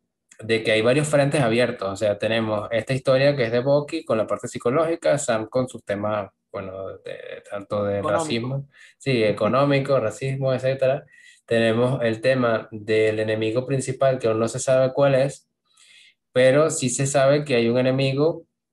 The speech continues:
Speaker 1: eh, que es la, la, la, la sociedad de esta, ¿cómo se llama?
Speaker 2: Lo, lo de Flag Smashers.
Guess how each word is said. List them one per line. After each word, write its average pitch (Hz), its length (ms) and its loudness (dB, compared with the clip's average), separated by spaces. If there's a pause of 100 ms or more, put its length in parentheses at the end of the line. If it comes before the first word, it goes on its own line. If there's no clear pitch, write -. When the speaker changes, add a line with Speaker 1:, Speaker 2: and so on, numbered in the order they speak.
Speaker 1:
eh, 107 680 0
que 107 180 0
es 101 80 -2
la, 110 560 2
la, 98 220 -6
la, - 280 -18 (540)
la 110 140 -4
sociedad 104 420 -2
de 113 100 -2
esta, 117 600 0 (280)
¿cómo 113 200 -10
se 139 80 -2
llama? 208 260 -2 (360)
Speaker 2:
Lo, 147 140 -6
lo 139 280 -6
de 131 240 -6
Flag 160 280 -6
Smashers. - 600 -10